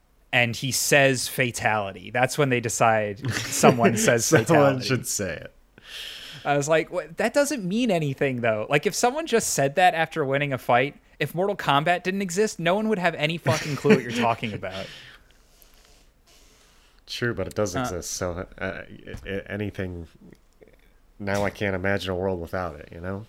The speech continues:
Speaker 2: fatality is
Speaker 1: Yeah.
Speaker 2: just a normal thing to say after you win a fight at this point.
Speaker 1: Yeah. Uh, and then there was one other.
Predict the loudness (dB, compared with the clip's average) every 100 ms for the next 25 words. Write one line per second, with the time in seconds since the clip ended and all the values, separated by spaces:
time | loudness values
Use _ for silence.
0 | _ -4 0 4 4 4 0 0 0 2
1 | 2 4 0 -2 -4 -6 -4 -2 -2 -6
2 | -8 -10 -8 -10 -10 -8 -6 -8 -16 _
3 | -16 -12 -10 -10 -10 -12 -8 -6 -6 -8
4 | -12 _ _ -20 -20 _ -2 2 2 2
5 | 0 -2 -2 0 2 2 2 0 -2 -2
6 | 0 2 2 2 0 -2 -6